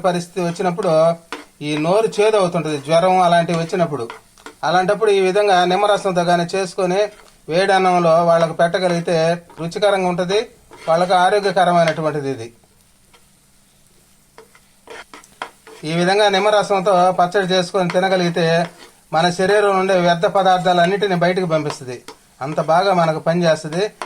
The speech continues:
ప్రతి ఒక్కరూ మనకు అందుబాటులో ఉంటాయి కాబట్టి నిమ్మకాయలు, అలాంటి ఊరగాయ చేసుకోవాలంటే చాలా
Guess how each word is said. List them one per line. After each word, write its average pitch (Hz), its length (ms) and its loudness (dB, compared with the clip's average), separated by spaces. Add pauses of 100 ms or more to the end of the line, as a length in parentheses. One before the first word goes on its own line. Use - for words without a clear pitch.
(180)
ప్రతి 165 220 -4 (120)
ఒక్కరూ 208 220 0 (140)
మనకు 175 240 0
అందుబాటులో 190 460 0
ఉంటాయి 170 220 0
కాబట్టి 170 220 0 (120)
నిమ్మకాయలు, 170 500 0 (520)
అలాంటి 180 280 2 (100)
ఊరగాయ 214 380 2
చేసుకోవాలంటే 196 500 0 (100)
చాలా 185 240 2